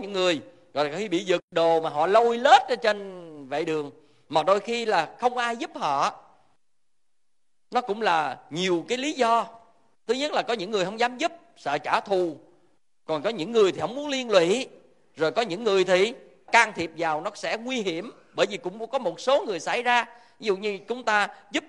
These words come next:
những người bị cướp hay là bị giật, đôi khi chúng ta bị đâm hay là bị thương hay là bị,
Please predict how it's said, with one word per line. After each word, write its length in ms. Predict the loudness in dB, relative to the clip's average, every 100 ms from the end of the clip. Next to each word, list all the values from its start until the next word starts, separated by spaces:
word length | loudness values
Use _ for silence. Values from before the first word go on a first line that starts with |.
| -8
những 260 | -8 -6
người 160 | -4 -4
bị 200 | -4 -6
cướp 280 | -2 -2 0
hay 100 | 0
là 40 | -2
bị 100 | 0
giật, 200 | 0 0 -4
đôi 120 | -8
khi 120 | -6
chúng 180 | -10 -10
ta 140 | -8 -6
bị 380 | -6 -8 -10 -14 _ 2
đâm 300 | 2 2 -4
hay 80 |
là 60 | -4
bị 180 | -4 -4
thương 340 | -2 0 0
hay 100 | -2
là 60 | -6
bị, 320 | -8 -8 -10